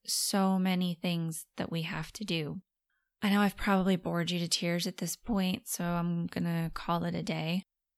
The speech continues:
This was a really big pain point for me, and I'm sure it is for everybody else. We go through so much already just to get the medication. And then we have this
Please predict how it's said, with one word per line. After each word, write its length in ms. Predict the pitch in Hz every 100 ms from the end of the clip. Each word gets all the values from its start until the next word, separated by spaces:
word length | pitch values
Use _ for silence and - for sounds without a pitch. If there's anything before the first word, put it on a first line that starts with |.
| _ _ _ _ _
This 180 | 190 185
was 140 | 202
a 60 | 196
really 320 | 180 175 175
big 300 | 165 165 170
pain 280 | - 170 160
point 320 | - - -
for 140 | - 180
me, 260 | - 247 _ _ _ _ _ -
and 120 | 180
I'm 120 | 175 170
sure 260 | - 190
it 80 | 180
is 180 | 170 160
for 120 | 156
everybody 500 | 165 160 - 165 175
else. 320 | - 180 - - _ _ _ -
We 180 | 190
go 220 | 190 214 220
through 240 | 214 180
so 220 | - 170
much 320 | 165 156 156
already 560 | 170 160 - - - - _ _
just 320 | - 196 -
to 80 | -
get 280 | - - -
the 80 | -
medication. 800 | 156 - - - - - - - _ _ -
And 160 | 190 185
then 340 | 196 202 202 - _ _ -
we 140 | 190
have 300 | 185 202 180
this 220 | 180 175